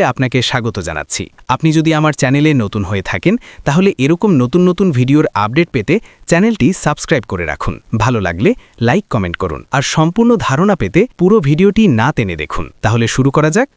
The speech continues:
বেসরকারি খাতের পাঁচটি ইসলামী ব্যাংক একীভূত করার প্রক্রিয়া চূড়ান্ত করেছে বাংলাদেশ ব্যাংক। একই সঙ্গে ব্যাংকগুলোর আমানতকারীদের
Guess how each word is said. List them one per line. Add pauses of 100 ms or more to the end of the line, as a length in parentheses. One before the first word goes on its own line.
বেসরকারি
খাতের
পাঁচটি (100)
ইসলামী
ব্যাংক (140)
একীভূত (120)
করার
প্রক্রিয়া
চূড়ান্ত (120)
করেছে (200)
বাংলাদেশ
ব্যাংক। (640)
একই
সঙ্গে (160)
ব্যাংকগুলোর (100)
আমানতকারীদের